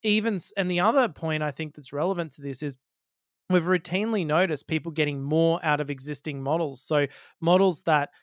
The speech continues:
have been sort of, uh, you know, decided upon, that's the end for Llama two. We know what its capabilities are. We're waiting for Llama three. There's still people discovering techniques to get more out of those models. And so I think that to, to act like,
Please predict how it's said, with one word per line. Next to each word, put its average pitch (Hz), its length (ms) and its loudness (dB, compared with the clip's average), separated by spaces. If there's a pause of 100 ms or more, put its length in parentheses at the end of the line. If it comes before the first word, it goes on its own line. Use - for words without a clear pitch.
(120)
have 151 160 -4
been 151 240 0
sort 151 220 -2
of, 143 240 -4
uh, 139 360 -2
you 151 140 -4
know, 147 100 0
decided 151 480 4
upon, 147 280 -4
that's 151 240 -4
the 147 120 -4
end 147 220 -2
for 151 60 -6
Llama 139 300 -2
two. 190 440 4
We 165 120 -2
know 160 200 2
what 147 140 0
its 139 120 -8
capabilities 147 640 -4
are. 139 180 2
We're 147 100 2
waiting 143 320 -2
for 143 120 -10
Llama 131 280 -4
three. 170 540 -2 (400)
There's 196 120 4
still 240 220 4
people 247 240 -2
discovering 165 680 0
techniques 151 500 -8
to - 80 -16
get 143 240 -6
more 139 500 -2
out 147 160 2
of 131 140 -4
those 131 260 -4
models. 156 580 0
And 160 240 -2
so 165 220 2 (400)
I 175 80 2
think 185 400 -2
that 156 240 4 (220)
to, 151 480 0 (140)
to 180 180 -4
act 185 280 2
like, 147 440 2